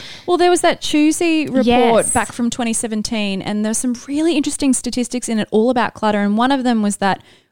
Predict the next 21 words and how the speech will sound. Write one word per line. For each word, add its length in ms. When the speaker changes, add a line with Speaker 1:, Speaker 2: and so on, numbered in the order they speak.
Speaker 1:
one 340
in 360
nine 480
relationships, 1200
clutter 520
ends 220
up 160
having 260
a 80
long-term 1040
affect 500
and 160
contributes 600
towards 380
the 100
reasons 360
for 100
divorce. 560
One 200
in 140
nine 540